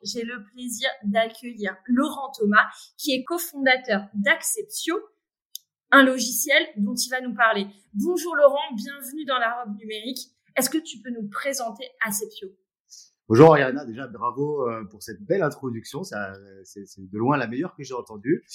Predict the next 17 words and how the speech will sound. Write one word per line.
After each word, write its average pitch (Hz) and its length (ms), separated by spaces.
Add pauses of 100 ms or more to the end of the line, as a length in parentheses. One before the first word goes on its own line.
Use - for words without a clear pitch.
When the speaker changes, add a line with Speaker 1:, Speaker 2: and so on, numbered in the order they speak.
(280)
Speaker 2:
Merci, 175 560
euh, 135 320
avant 131 300
tout 156 180
pour 127 140
l'invitation 120 640
à, 104 440
à 113 80
ce 104 480
joli 117 200
podcast 139 440 (540)
qui 104 60
a - 20
l'air, 101 160
euh, 98 160
fort 156 160
sympathique. 143 640